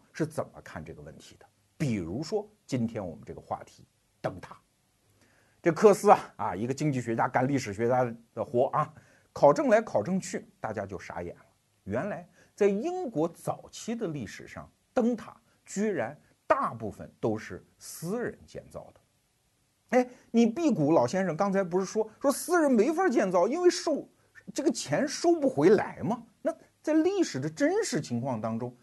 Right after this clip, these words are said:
它是怎样的呢？哎，这就让我们把时间切换回去啊。其实在十七世纪之前啊，英国是沿岸是几乎没有灯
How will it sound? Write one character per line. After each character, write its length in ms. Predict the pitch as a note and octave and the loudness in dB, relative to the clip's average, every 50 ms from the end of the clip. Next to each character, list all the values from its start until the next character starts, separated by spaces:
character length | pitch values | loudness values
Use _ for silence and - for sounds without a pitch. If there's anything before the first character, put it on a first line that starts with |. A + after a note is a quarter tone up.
| _ _ _ | _ _ _
它 100 | _ - | _ -16
是 140 | F3 - A#3 | -12 -10 -10
怎 300 | A#3 - - B2 - - | -10 -10 -12 -16 -14 -14
样 240 | D#2+ G2+ C3+ E3+ D#3 | -12 -12 -10 -10 -12
的 80 | C#3 C3+ | -12 -14
呢？ 100 | C#3 C3 _ _ _ _ _ _ _ _ | -16 -18 _ _ _ _ _ _ _ _
哎， 220 | - F2 F2+ F2 F2 | -12 -10 -10 -8 -6
这 120 | - A2+ | -6 -4
就 120 | G2+ A#2+ A2 | -2 -2 0
让 220 | A2 B2 A#2+ G#2+ | 0 0 0 -2
我 80 | G2 G2+ | -2 -2
们 180 | G#2+ A#2 A#2 A#2 - _ _ _ | -2 -4 -4 -6 -10 _ _ _
把 160 | - F#2+ F2+ | -4 -4 -4
时 220 | - - - G2 | -6 -8 -8 -8
间 180 | G#2 A2 F#2+ F#2+ | -6 -6 -8 -8
切 180 | - - G2+ | -8 -8 -8
换 160 | F2+ - F#2 D#2+ | -8 -8 -10 -14
回 220 | D2 - D#2+ D#2+ | -16 -18 -20 -20
去 180 | D2+ - - - _ | -20 -20 -20 -20 _
啊。 160 | - - - _ _ _ _ _ - _ _ _ - | -20 -20 -20 _ _ _ _ _ -20 _ _ _ -16
其 240 | - - A#3 D#4 | -6 0 2 2
实 200 | F4+ F4 C4+ C4 | 2 2 -2 -2
在 260 | A#3+ B3+ A3+ D3+ A2+ E2+ | 0 0 0 0 0 -2
十 240 | - - - D3+ F#3+ | -6 -6 -6 -6 -6
七 220 | - - D4+ D#4 | -4 -4 -4 -6
世 180 | - - A3+ D3 | -6 -6 -8 -10
纪 140 | G2 G2 F2 | -10 -10 -12
之 160 | - - G2+ | -12 -12 -12
前 180 | - - - - | -14 -14 -18 -18
啊， 200 | D#2 E2+ E2+ - _ _ _ _ _ | -18 -18 -20 -20 _ _ _ _ _
英 260 | F3 F#3+ C4 D4+ C#4+ | -2 -2 -2 -2 -4
国 220 | G#3+ F#2 E2+ G2 | -6 -6 -8 -8
是 340 | G#2 - - A#2+ F#2+ D2+ - _ _ _ - | -8 -10 -10 -10 -10 -10 -12 _ _ _ -8
沿 280 | A2+ G#2+ F#2+ E2+ G#2 D3+ | -6 -4 -4 -4 -6 -8
岸 160 | F3+ D3+ G#2 | -10 -12 -12
是 120 | - A#2 | -14 -16
几 200 | A#2 - - B3 | -16 -12 -10 -10
乎 160 | C#4+ - B3+ | -10 -6 -4
没 300 | A#3+ G#3 - F2 F2 - - E2+ | -4 -4 -4 -6 -10 -12 -12 -10
有 160 | E3+ G#3 - - - | -8 -8 -10 -10 -14
灯 80 | - | -18